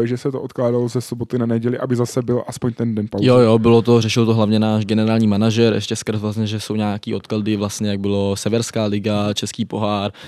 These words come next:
Speaker 2: Kooperativa, Alpe Adria Cup Kolína, takže ono těch soutěží je dost a musí se to vlastně všechno stihnout odehrát do nějakého termínu, takže ta,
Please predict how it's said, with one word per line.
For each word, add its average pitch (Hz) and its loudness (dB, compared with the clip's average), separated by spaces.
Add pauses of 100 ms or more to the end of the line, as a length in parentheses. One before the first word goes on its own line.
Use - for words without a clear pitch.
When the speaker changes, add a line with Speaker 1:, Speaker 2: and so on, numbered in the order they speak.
(120)
Speaker 2:
Kooperativa, 104 0 (120)
Alpe 113 2
Adria 110 0
Cup - -4
Kolína, 117 2
takže 107 -4
ono 110 0
těch 113 -6
soutěží 113 -2
je 113 2
dost 107 -2 (260)
a 110 0
musí 110 0
se 110 -2
to 117 -2
vlastně 113 2
všechno 127 -2
stihnout 117 2
odehrát 117 4
do 110 2
nějakého 117 4
termínu, 113 6
takže 110 2
ta, 113 2